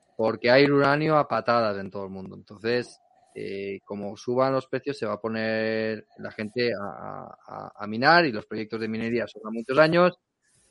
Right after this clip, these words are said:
Entonces, sí, eh, eh, el, el bull market lo vamos a tener, pero yo creo que la opción es jugarlo al spot y con el uranio físico, más que con la minería.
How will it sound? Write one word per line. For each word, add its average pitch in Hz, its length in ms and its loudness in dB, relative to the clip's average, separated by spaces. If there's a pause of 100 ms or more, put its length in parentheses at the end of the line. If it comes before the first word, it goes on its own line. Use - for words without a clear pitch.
(200)
Entonces, 120 440 -6 (400)
sí, 123 300 2 (100)
eh, 104 140 -4 (100)
eh, 101 380 -6
el, 98 460 -10 (320)
el 101 100 -8 (400)
bull 120 280 2
market 135 420 0 (220)
lo 107 160 -6
vamos 120 260 -2
a 123 60 -2
tener, 156 460 2 (460)
pero 107 140 -4
yo 107 80 -4
creo 120 160 -2
que 117 100 -4
la 113 400 2
opción 117 300 -4
es 123 240 -8 (360)
jugarlo 113 540 2
al 110 100 0
spot 131 460 0
y - 120 -16
con 101 140 -10
el 101 80 -6
uranio 107 480 -2
físico, - 460 -12 (760)
más 104 240 -10
que 107 120 -10
con 107 180 -4
la 107 80 -2
minería. 104 460 -4